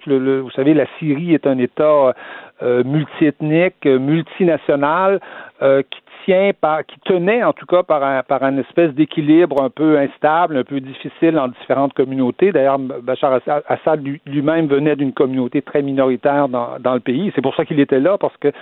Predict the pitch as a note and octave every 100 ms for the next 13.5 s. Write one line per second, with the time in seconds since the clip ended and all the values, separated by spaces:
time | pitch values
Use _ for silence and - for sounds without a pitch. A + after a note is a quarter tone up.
0 | - B2+ B2 C3 C3+ C3+ C#3+ - C3 -
1 | - - - B2+ A#2+ C3+ C3 B2 B2 D3
2 | C3 A#2+ C3 B2+ C3 C#3 C3 B2 B2 A#2
3 | D#3+ E3+ E3+ D3+ D#3 F#3+ F3 G3 F#3 D#3+
4 | - G3 D#3 D3 D#3 - C#3 - - -
5 | - - B2+ B2 B2 B2+ D3+ C3 B2 E3+
6 | E3 B2+ C3+ E3+ - C#3 - D#3+ F#3 D3
7 | - F3 D#3+ C3+ C#3+ - - - E3 D#3
8 | D3 D#3 - C#3 - D#3+ C#3+ B2 E3+ G3+
9 | D3+ D3 - C#3+ C3+ C#3 B2+ D#3 - -
10 | - - B2 - B2+ A2+ D#3+ D#3+ C3 A#2+
11 | A#2+ A2+ - C#3+ C3 A#2+ A2 A2+ A2+ A2+
12 | B2+ D#3+ B2 B2 B2+ A#2+ A2+ A#2 A2+ A#2
13 | A2+ A#2 A#2 B2+